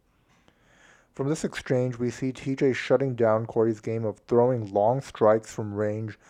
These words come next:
by bringing the fight in close and unpredictably turning striking exchanges into grappling. Throughout the whole fight,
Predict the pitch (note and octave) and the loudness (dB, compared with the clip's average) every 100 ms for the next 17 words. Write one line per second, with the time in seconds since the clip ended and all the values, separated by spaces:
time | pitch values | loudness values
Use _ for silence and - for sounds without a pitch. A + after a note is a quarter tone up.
0 | - - A#2+ A2+ B2 C3 B2 G#2 - A2 | -6 2 2 4 0 -2 -6 -4 0 0
1 | - A#2+ A#2+ - A2 G#2+ - - A2+ A2 | 0 -6 -6 -2 0 0 -4 -12 -10 -2
2 | C3 - A#2+ A2+ - A2+ A2 - - B2+ | -2 -2 -6 -6 -8 -6 -6 -6 -4 -4
3 | A#2 G#2+ - - B2+ C3+ C#3+ A2+ - - | -4 -10 -16 2 4 4 0 -8 -12 -8
4 | A2+ A2 A2+ A2 G2+ _ _ C3+ B2+ A2+ | -6 -4 -2 -2 -4 _ _ -8 -6 -2
5 | A#2 G#2 - G2+ F#2 A#2 A2+ _ _ _ | 2 2 0 -6 -10 -12 -18 _ _ _
6 | _ _ _ _ _ C#3+ E3 E3 - - | _ _ _ _ _ 4 6 6 0 2
7 | C3+ - G#2+ A#2 | 2 2 2 4